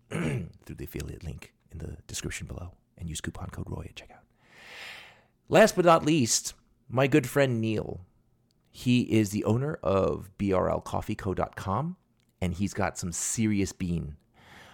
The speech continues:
My favorite bean, and when I say bean, I mean it. I actually got a grinder, and I throw the bean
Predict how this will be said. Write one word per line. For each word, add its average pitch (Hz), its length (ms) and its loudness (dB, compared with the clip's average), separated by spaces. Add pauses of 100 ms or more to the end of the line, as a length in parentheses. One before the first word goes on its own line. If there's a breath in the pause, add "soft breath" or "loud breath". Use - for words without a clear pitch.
My 110 180 4
favorite 110 480 4
bean, 87 380 -6 (120)
and 87 300 -4
when 95 140 -2
I 98 80 0
say 98 180 -2
bean, 92 240 -4
I 85 100 -4
mean 87 220 -4
it. 71 160 -6
I 90 100 0
actually 90 320 -2
got 85 160 0
a 82 40 -4
grinder, 80 580 -6 (320 soft breath)
and 92 160 -2
I 92 60 -2
throw 107 400 2
the 87 100 -2
bean 82 580 -6